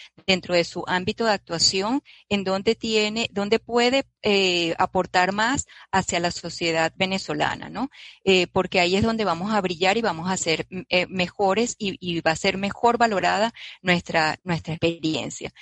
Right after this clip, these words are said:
Y efectivamente, nosotros vemos que nuestros programas de responsabilidad social, como es el programa Papagayo, que es un programa de educación en valores, promoción de la lectura y la escritura creativa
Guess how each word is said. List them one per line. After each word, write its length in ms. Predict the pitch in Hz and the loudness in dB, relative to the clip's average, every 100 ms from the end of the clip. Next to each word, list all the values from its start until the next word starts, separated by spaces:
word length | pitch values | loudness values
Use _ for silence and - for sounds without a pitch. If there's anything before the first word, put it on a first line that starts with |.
| - - - | -20 -20 -10
Y 300 | - 220 233 | -2 0 2
efectivamente, 1000 | 208 190 185 - 180 190 214 208 - 247 | 0 0 -2 -2 -2 0 0 -2 0 -2
nosotros 560 | - 196 180 - - 185 | -4 -8 -6 -4 -2 0
vemos 280 | 214 208 214 | 2 2 2
que 120 | 220 | -2
nuestros 360 | 196 190 175 - | -2 -2 -2 -4
programas 600 | 156 156 175 175 208 220 | -4 2 2 2 0 0
de 80 | 220 | -2
responsabilidad 720 | 208 185 175 - 165 160 156 | -2 -4 -6 -4 -4 -2 -4
social, 560 | - 190 - 196 185 202 _ _ _ _ _ _ _ | -4 -8 2 4 4 2 _ _ _ _ _ _ _
como 220 | - 196 170 | -6 0 2
es 240 | 170 165 | 2 2
el 140 | 185 | 0
programa 340 | - 165 160 170 | 2 -2 -2 -2
Papagayo, 680 | 190 180 165 175 170 180 | 0 0 2 4 4 2
que 120 | 196 185 | -4 -6
es 40 | |
un 120 | 175 | -6
programa 340 | 175 165 165 180 | -4 -2 0 2
de 60 | |
educación 420 | 185 175 170 165 | 2 0 -4 -6
en 100 | 165 | -6
valores, 400 | - 180 165 170 | -2 -2 -2 -4
promoción 480 | 170 196 190 175 165 | -4 -4 -4 -4 -4
de 100 | 156 | -2
la 100 | 185 | 0
lectura 360 | 185 170 165 170 | 0 -2 -4 0
y 40 | |
la 80 | 190 | 0
escritura 420 | 190 - 160 160 | -2 -6 -6 -6
creativa 560 | 160 196 180 - 175 202 | -4 -2 -2 -2 -2 -2